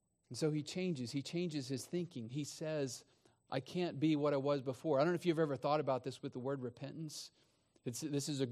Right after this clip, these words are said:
a great word. In the Greek, it's metanoia, which means to change. Meta, your mind, noia, your knowledge. And then in the English, repent. The root word there is pent, as in pensive, as in I'm thinking hard about something. To repent to, means to change your thinking.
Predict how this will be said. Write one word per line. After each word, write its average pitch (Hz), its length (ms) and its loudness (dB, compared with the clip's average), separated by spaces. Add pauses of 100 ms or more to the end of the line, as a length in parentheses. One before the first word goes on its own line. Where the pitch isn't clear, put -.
a 123 60 -4
great 139 320 0
word. 147 300 8
In 135 100 2
the 127 60 0
Greek, 147 360 2
it's - 180 -4
metanoia, 139 760 0 (340)
which 127 200 -6
means 147 240 2
to 131 160 -2
change. 143 560 -2
Meta, 143 400 2 (220)
your 131 200 2
mind, 131 560 0
noia, 147 400 -2 (280)
your 123 100 -6
knowledge. 143 600 -4 (480)
And 139 120 4
then 160 160 6
in 156 120 4
the 151 160 2
English, 160 400 2
repent. 156 720 0 (380)
The 127 80 -4
root 139 200 4
word 151 240 4
there 147 200 4
is 127 180 -2
pent, 165 420 -2
as 127 120 0
in 120 140 -2
pensive, 156 560 -4
as 123 140 -2
in 127 100 -4
I'm 120 140 -6
thinking 143 320 -6
hard 143 300 0
about 156 260 0
something. 151 320 -4
To 127 100 -4
repent 156 640 -4
to, 156 160 -10
means 147 200 -4
to 143 120 -10
change 156 380 -4
your 143 100 -4
thinking. 143 480 -10